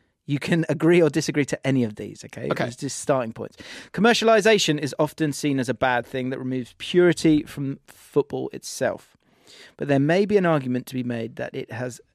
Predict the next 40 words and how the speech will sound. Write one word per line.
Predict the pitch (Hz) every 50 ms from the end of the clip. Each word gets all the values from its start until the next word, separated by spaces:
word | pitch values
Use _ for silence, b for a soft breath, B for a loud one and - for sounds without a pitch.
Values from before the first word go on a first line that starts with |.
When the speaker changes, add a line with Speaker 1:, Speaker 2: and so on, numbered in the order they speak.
| _ -
Speaker 1:
improved | 127 120 - - - 175 175 170 160 151 - -
away | - 127 127 131 131 127
days | 123 123 117 117 120 120 - -
in | - 123 113
particular. | - - - - - - - - -
The | - 131
matchday | 131 151 143 - - 151
experience | - - - - 147 139 135 135 131
as | 123
a | 120 117
whole | - - 135 127 127 139 170 165
is | 127 135
now | 135 127 127
considered | - - 135 127 - - 143 131 127 127 - B B B B B B
almost | B 151 156 160 170 160 - -
as | 151 143 147
important | 139 123 - - 151 147 139 135 139 - -
as | 143 123 117
the | -
match | 131 123 131 127 - - - -
itself. | - - - - - 135 135 165 - - _ _ _ _ _ _ b b b b b b b b b b b
And | 127 135
with | 147 165 -
clubs | - - 156 151 139 139
all | - 165 175 180
around | 180 175 170 165
the | 160
world | 151 151 143 127 -
seeing | - - 160 160 151 147
this | 143 143 127 -
as | - - 120
a | 131
money-making | 127 127 139 147 147 143 139 139 131 - 135 127
opportunity | 120 - 123 - - 139 127 117 - 131 117
to | - 127
entice | 120 117 - - - 135 131 123 - - -
neutrals | 135 127 - - 131 127 -
to | - 120
their | 127 123
ground, | - 170 175 175 156 151 151 151 147